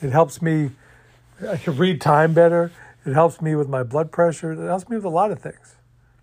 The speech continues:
So I just like it. So that, that's, that's fine. Most other things, my whole life, fashion, other stuff, I, I don't really care.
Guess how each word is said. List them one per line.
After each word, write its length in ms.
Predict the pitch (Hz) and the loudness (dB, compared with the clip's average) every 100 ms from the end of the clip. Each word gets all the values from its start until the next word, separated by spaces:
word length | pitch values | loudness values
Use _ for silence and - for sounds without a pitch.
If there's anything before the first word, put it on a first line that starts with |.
| _ _ _ | _ _ _
So 580 | - - 151 147 143 135 - _ _ - _ - _ | -10 -4 0 2 0 -4 -12 _ _ -20 _ -20 _
I 120 | 165 | -4
just 180 | 160 160 | -4 2
like 240 | 156 190 185 | 4 4 0
it. 100 | - _ _ _ _ | -14 _ _ _ _
So 420 | - 151 143 151 | -10 -4 -4 -6
that, 220 | 156 165 - | -8 -8 -2
that's, 220 | 170 160 | -2 -4
that's 280 | 160 175 170 | -6 -4 -4
fine. 380 | - 190 135 107 - - - | -2 -2 -2 -8 -18 -20 -10
Most 280 | 165 214 208 | 0 0 2
other 220 | 196 220 | 2 2
things, 320 | 190 226 214 165 | 0 0 0 -2
my 60 | |
whole 200 | 139 151 | 0 0
life, 480 | 170 156 180 175 - _ _ _ _ _ _ | 2 2 0 -6 -20 _ _ _ _ _ _
fashion, 600 | - 151 165 170 196 180 | -4 2 2 2 -2 -2
other 220 | 165 170 | -2 -4
stuff, 400 | 170 - 180 175 | -4 -2 -2 -2
I, 260 | 160 156 170 | -10 -10 -8
I 40 | |
don't 100 | 170 | -6
really 180 | 147 135 | -6 -8
care. 360 | 127 127 113 | -8 -10 -10